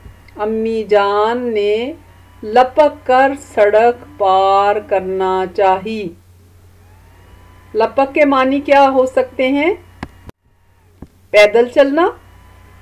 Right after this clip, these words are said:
एहतियात से चलना,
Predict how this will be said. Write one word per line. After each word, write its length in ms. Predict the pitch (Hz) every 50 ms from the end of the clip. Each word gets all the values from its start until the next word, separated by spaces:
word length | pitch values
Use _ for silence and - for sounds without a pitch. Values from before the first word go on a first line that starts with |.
| - - - - - - - - - - - - - - - - - - - - - - - - - - - _ _ _ _ _ _ _ _ _ _ _ _ _ _ _ _ 226
एहतियात 580 | 254 269 254 - 262 247 233 233 247 277 269 -
से 200 | - - 320 330
चलना, 540 | 330 311 294 294 294 330 339 370 349 -